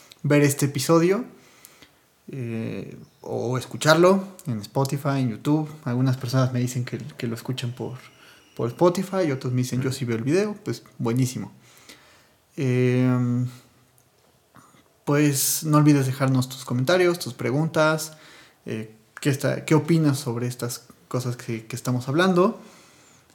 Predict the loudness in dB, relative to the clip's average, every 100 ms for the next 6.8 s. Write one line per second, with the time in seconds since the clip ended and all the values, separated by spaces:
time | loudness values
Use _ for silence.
0 | _ -8 -6 -4 -4 -2 0 2 2 2
1 | 2 2 2 -2 -2 -2 -2 -4 -6 -6
2 | -4 -2 -2 0 2 0 -2 -6 -4 0
3 | 2 2 2 0 -8 -18 _ -20 -6 -4
4 | -2 -4 2 2 2 -8 -20 _ -18 -8
5 | -4 0 2 2 0 -4 -4 -4 -4 -6
6 | -6 -6 -2 4 6 4 -2